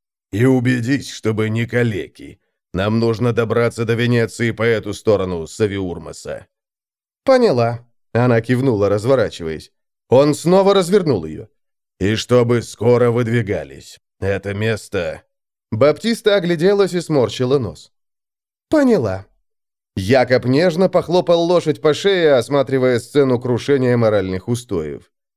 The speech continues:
«А мы пока продадим лошадей». «Мы пойдем в Венецию пешком?» пробормотал брат Диас. «Это паломничество».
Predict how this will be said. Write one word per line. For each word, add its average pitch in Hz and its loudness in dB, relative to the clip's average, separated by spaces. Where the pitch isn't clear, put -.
«А 104 0
мы 170 2
пока 147 2
продадим 117 0
лошадей». 78 -6
«Мы 131 2
пойдем 143 0
в 135 -6
Венецию 165 0
пешком?» 180 -2
пробормотал 110 0
брат 104 -2
Диас. 90 -10
«Это 107 0
паломничество». 85 -2